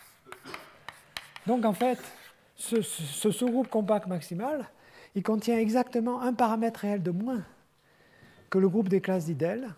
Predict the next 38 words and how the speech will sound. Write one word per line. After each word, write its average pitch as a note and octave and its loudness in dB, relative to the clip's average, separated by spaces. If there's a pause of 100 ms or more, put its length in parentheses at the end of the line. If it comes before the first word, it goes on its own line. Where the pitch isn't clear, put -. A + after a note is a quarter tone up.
(120)
ou D3+ -8
que C#3+ -4
si D#3+ -8
vous D3 -4
voulez F3 4
le, C3+ 0
l'espace C#3 -2
des C3+ -4
classes C#3 -4
d'Adel. E3+ -6 (640)
Et D#3+ 2
donc A3 2
lorsqu'on F3+ -4
va E3 2
diviser A#3+ 0
par F#3 -2
ce E3 -6
groupe, F#3+ -2
il G3+ -2
va F3 -2
rester E3 -6
une B3+ -2
dimension F#3+ -4
réelle, C#3+ -12 (640)
simplement. C3+ -16 (1300)
Donc E3+ -6
lorsqu'on E3+ -2
divise A#3+ 0
par F#3+ -6
ce - -8
groupe, G3 -8
en F3 -8
fait, B3 -10 (440)
on D3 -2
va E3+ 4
obtenir A3 0
un F3 -2
espace A#3+ -4